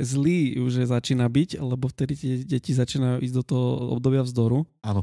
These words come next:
Speaker 2: no to jasné, obdobie vzdoru to je tu.
Speaker 1: No a to ako ja neúplne dávam vždy.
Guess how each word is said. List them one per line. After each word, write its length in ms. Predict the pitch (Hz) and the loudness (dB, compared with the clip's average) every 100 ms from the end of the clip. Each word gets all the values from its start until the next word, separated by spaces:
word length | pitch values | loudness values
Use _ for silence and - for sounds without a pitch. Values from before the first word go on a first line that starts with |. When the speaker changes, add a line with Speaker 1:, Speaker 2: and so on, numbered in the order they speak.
| - | 4
Speaker 2:
no 200 | 143 139 | 8 8
to 180 | 127 135 | 8 4
jasné, 240 | 139 - | 2 0
obdobie 300 | 98 110 135 | 0 4 4
vzdoru 260 | 113 127 127 | 4 4 2
to 100 | 131 | 0
je 60 | |
tu. 80 | 131 | 0
Speaker 1:
No 200 | 127 127 | 0 0
a 260 | 123 120 120 | 0 0 0
to 380 | - 131 135 131 | 0 2 4 2
ako 260 | - 127 | 0 0
ja 460 | 123 123 123 123 123 127 120 | 2 2 2 2 -2 -4 -8
neúplne 640 | 120 123 135 131 135 131 | -8 -4 -2 -2 0 -2
dávam 300 | 120 117 123 | 0 -2 -4
vždy. 360 | 135 139 165 | -2 -2 -2